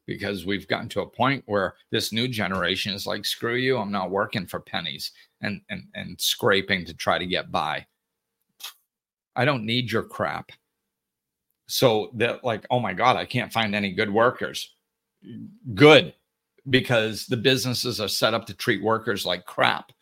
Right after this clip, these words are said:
So the, the C E Os make hundreds of millions of dollars a year, and everybody else has to scrape to get by. That should be broken. That should be shattered. Why? Because the, the, the few feed off the many. That's why.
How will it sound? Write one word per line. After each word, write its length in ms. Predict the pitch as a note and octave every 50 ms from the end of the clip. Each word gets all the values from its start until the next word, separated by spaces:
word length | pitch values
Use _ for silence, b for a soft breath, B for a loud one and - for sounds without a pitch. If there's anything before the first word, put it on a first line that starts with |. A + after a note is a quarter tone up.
| b b b b b
So 220 | - - B2+ A#2
the, 260 | G2+ F#2+ G#2 G2+ - - A#2+
the 120 | G#2 G#2+
C 340 | - - - D3 C3 A2 G#2
E 40 | G#2+
Os 300 | A2+ B2+ B2+ A#2+ G2 -
make 220 | G2+ G2+ F#2+ -
hundreds 400 | - B2+ A#2 G2+ F#2 G#2+ G2 F2+
of 60 | F#2+
millions 420 | G2 G2+ G#2+ A2 G#2+ G2 F#2+ F#2 G2
of 60 | F#2
dollars 400 | G2+ F#2+ G2 F#2 F#2 F2 E2+ E2+
a 40 | F2
year, 420 | G2 A#2 C3 B2+ G#2+ F#2+ G#2+ b b b b b
and 120 | - A#2+ A#2+
everybody 480 | A2 G2+ G#2+ G#2 G2+ G#2 G2+ G2+ G#2
else 280 | G#2 A#2 B2 A2+ - -
has 200 | G#2 F#2 - -
to 80 | -
scrape 420 | - - - - A#2 G#2 F#2+ F#2 -
to 100 | G#2+ G2+
get 200 | G2 E2+ - G2
by. 320 | C3 C3 C3+ A2 E2 F#2 _ _ _ _ _ -
That 200 | B2 B2 G#2+ -
should 320 | - - - D#3 D3+ C3+
be 120 | A#2 A#2 G2+
broken. 520 | F2 - G2 F2+ F2 F2 - F2+ F#2 F#2
That 180 | F#2+ G#2 A2 -
should 280 | - - D3 C#3+ C3
be 120 | G#2+ A2 G2
shattered. 640 | - - - F#2+ D2+ D2+ D#2+ E2 E2 D#2+ - _ _ _ _ _ _ _ _ _ _ _ _ _ _ _ _ _ _ _ _ _ _ _ _ _ _ _ _ _ _ _ _ _ _ _ _ _ _ _ _ _
Why? 380 | - A2 C3+ D3+ D3+ A#2 F2+ E2+
Because 560 | E2+ G2+ G2+ - A#2 G#2+ A2 A2 G#2 - _ _ - - A#2 F#2
the, 240 | C3 A#2 - - B2
the, 180 | G2 A#2 A2 F#2+
the 160 | G#2+ G#2 G#2
few 480 | - - - C#3 D3+ D#3 D3 C3 B2 A#2+
feed 380 | - - - D#3+ C#3+ B2 A2+
off 340 | A2+ A2 A2 A2+ A2+ - -
the 80 | A2+ G#2+
many. 400 | G2 A2 C#3 D#3 B2 F2+ D#2 E2
That's 280 | G2+ A2 B2+ - -
why. 380 | G#2+ F#2 D#2+ D2 C2+ C2+ -